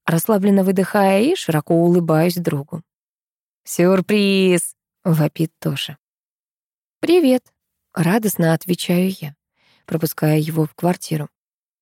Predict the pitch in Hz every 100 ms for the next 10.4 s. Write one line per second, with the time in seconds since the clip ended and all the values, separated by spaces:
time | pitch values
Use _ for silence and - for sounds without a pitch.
0 | _ - 220 226 247 277 254 202 202 196
1 | 220 220 - 208 220 226 190 180 208 208
2 | 202 185 190 170 160 _ _ _ _ _
3 | _ _ - 165 165 175 175 185 190 170
4 | 165 156 165 160 175 190 180 165 156 _
5 | _ _ - - 151 151 - 185 - 170
6 | 160 156 165 - 160 156 240 233 180 175
7 | _ _ _ - 254 269 294 403 294 165
8 | - 190 185 185 - 185 202 285 - 165
9 | - 202 180 165 175 160 165 165 160 185
10 | - 147 139 139